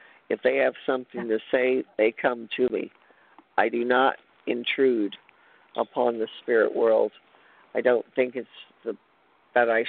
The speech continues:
should do, even though they're my family. Again, they will come to me when it's needed and when it's important. Any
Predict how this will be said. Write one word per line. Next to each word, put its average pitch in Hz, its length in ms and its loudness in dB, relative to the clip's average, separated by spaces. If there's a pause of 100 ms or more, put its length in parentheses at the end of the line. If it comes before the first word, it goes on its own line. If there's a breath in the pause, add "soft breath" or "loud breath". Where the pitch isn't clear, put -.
should 113 140 -12
do, 143 200 0
even 113 240 -2
though 113 180 -2
they're 107 140 2
my 104 240 -4 (120)
family. 120 460 0 (480 soft breath)
Again, 123 480 0 (420)
they 127 160 4
will 127 260 0
come 127 260 -4
to 120 80 -10
me 117 360 -8
when 110 160 -4
it's - 340 -8 (120)
needed 120 480 -4 (120)
and 117 140 -6
when 113 160 -4
it's 107 120 -6 (100)
important. 110 680 -2 (2250 soft breath)
Any 120 260 -2